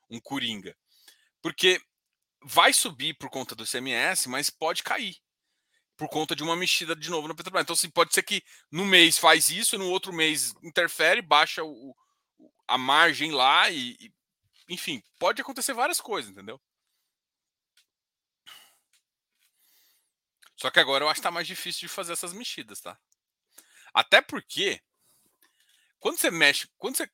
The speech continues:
quando você tá falando ali, o, é claro que, ãh, os caras do, do agro não são besta, né? Mas se você, se você tem um mercado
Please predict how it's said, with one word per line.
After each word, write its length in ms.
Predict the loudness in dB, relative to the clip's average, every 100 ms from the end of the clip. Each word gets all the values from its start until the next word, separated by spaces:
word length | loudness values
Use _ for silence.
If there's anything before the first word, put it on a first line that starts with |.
| _ _
quando 200 | -6 -4
você 80 | -2
tá 120 | -2
falando 440 | 0 0 0 -4
ali, 320 | -6 -8 -10 -14 _ _ _ _ _
o, 460 | _ -20 -20 _ _ _ _ _ _ _ _ _ _ _
é 100 | -4
claro 260 | 6 6 6
que, 640 | 0 -8 -6 -8 -10 -10
ãh, 360 | -6 -4 -2 -6 -10 -20 _ _ _ _ _ _ _ _ _ _
os 140 | -4
caras 360 | 4 4 4 -4
do, 240 | -14 -18
do 160 | -4 0
agro 260 | 0 0
não 80 | -10
são 260 | -10 -10 -8
besta, 320 | -10 -10 -12
né? 120 | -12
Mas 240 | -10 -6
se 280 | -2 -2 -2
você, 220 | -6 -10 -6
se 160 | -6
você 120 | -6
tem 160 | -10 -10
um 60 | -6
mercado 480 | -4 0 0 0